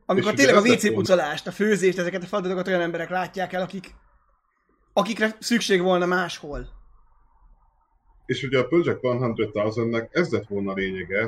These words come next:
Speaker 2: hogy az ilyen feladatokra tényleg odaraknak valakit, aki nem az aktív hadviselő erőknek a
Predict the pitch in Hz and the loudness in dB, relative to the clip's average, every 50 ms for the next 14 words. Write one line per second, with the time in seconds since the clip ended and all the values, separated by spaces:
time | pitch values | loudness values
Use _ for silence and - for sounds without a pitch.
0 | 110 - 107 104 107 104 - 120 110 101 101 - - 110 104 101 101 101 - 104 | -4 -8 -6 -6 -6 -6 -4 -4 -4 -4 -4 -4 -6 -6 -6 -6 -6 -8 -10 -12
1 | 98 _ - 107 101 98 - - 123 117 107 101 98 95 92 _ _ _ _ _ | -14 _ -6 -6 -6 -6 -4 -4 -4 -4 -4 -4 -6 -6 -8 _ _ _ _ _
2 | _ _ _ _ _ - - 117 113 107 101 98 - - 101 - - 113 110 104 | _ _ _ _ _ -6 -4 -2 0 0 -2 -2 -6 -10 -14 -8 -4 -2 -2 -2
3 | 98 - - 107 - 98 - - 101 107 101 92 92 95 - - 95 92 92 92 | -2 -4 -8 -8 -8 -8 -8 -6 -6 -4 -4 -6 -8 -12 -14 -12 -10 -8 -8 -6
4 | 95 110 113 113 - 101 - - 107 101 - 101 - - - - 92 92 - - | -6 -6 -8 -8 -8 -12 -10 -8 -8 -8 -8 -10 -16 -14 -12 -10 -10 -10 -10 -8
5 | - 107 101 98 92 _ _ - - - 98 92 92 92 - | -8 -8 -6 -6 -8 _ _ -20 -16 -14 -12 -12 -12 -12 -14